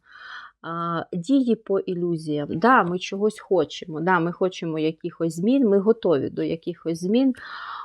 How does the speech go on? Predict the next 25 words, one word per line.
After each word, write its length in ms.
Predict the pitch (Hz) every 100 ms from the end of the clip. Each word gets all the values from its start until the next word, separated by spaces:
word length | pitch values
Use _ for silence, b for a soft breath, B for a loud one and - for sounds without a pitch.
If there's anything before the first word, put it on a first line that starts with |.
| -
але, 500 | - 170 185 208 214
Боже, 360 | 190 - 190 180
ми 120 | 190
такі 260 | 185 185 196
розгублені, 600 | 185 170 226 214 185 170
навіть 340 | 175 190 180
не 100 | 185
знаю, 320 | 175 175 165 165
що 200 | - 185
робити, 440 | 175 185 262 208
а 60 | 170
може 260 | 190 180
взагалі 500 | 170 180 175 196 277
якось 380 | 294 226 226 208
без 260 | 190 214 196
нас 300 | 208 220 -
це 120 | 208
все 260 | - 196
обійдеться, 760 | 202 196 185 208 180 180 - 190
може 300 | 190 208 190
якось 420 | 185 185 180 -
воно 220 | 165 170
все 240 | 165 - 170
це 200 | - 170
буде, 380 | 190 311 233